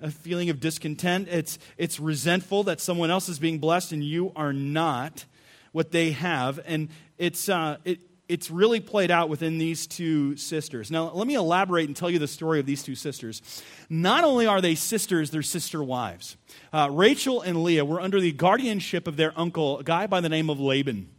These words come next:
And, uh, Jacob, who is a distant relative, came to end up working with Laban, and he falls in love with Rachel.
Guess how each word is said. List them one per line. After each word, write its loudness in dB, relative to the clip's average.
And, 2
uh, 4
Jacob, 2
who 0
is 2
a 0
distant -2
relative, 2
came -4
to -6
end -2
up 0
working 0
with 4
Laban, 2
and 0
he 0
falls 0
in 0
love 2
with 0
Rachel. 0